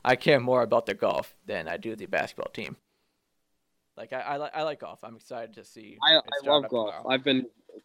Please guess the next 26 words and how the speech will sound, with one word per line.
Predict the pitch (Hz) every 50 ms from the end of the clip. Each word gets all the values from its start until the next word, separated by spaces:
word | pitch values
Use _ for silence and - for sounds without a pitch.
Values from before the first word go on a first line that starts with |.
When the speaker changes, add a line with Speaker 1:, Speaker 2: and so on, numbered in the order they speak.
| _ -
Speaker 2:
really | 120 135 135 135 127 117
golfing | 127 127 127 123 - 120
a | 117
lot | 117 123 127 123 -
this | - 110 -
summer. | - - 113 107 104 101 - _ _ _ - - _ -
Speaker 1:
Yeah. | 104 113 113 113 117 113
Speaker 2:
So. | - - 117 107 - _ _ _ _ _ -
Speaker 1:
Yeah, | - -
I |
need | 110 117
to | 117 113
get | 107 -
Speaker 2:
Yeah. | - 117
Speaker 1:
back | 113 -
out | 120 117 117 -
there. | - 113
I | 113
haven't | 107 110 113 -
gone | 113 113 -
out | 98 101 -
in | -
a | 110
couple | - 120 110 _ 120
months. | 113 107 110 110 - - _ _ _ _ _ _ _ _ _ _ _ _ _ _ _ _
Um, | - 117 101 80 69 67 53 58 - -